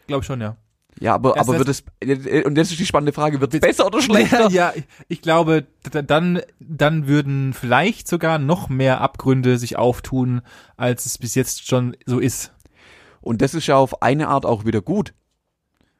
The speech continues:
Speaker 1: Ja, schon, aber
Speaker 2: Weil
Speaker 1: ob
Speaker 2: du
Speaker 1: das
Speaker 2: kannst ja,
Speaker 1: reicht.
Speaker 2: wenn du jetzt Probleme nur im Alkohol oder in irgendwelchen anderen Drogen versenkst, dann löst,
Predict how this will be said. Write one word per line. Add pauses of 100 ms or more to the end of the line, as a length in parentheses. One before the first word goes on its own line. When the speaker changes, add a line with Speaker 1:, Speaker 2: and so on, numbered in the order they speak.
(280)
Speaker 1:
Ja,
schon,
aber
Speaker 2:
Weil
Speaker 1:
ob
Speaker 2:
du
Speaker 1:
das
Speaker 2:
kannst
ja,
Speaker 1:
reicht.
Speaker 2:
wenn
du
jetzt
Probleme
nur
im
Alkohol
oder
in
irgendwelchen
anderen
Drogen
versenkst,
dann
löst,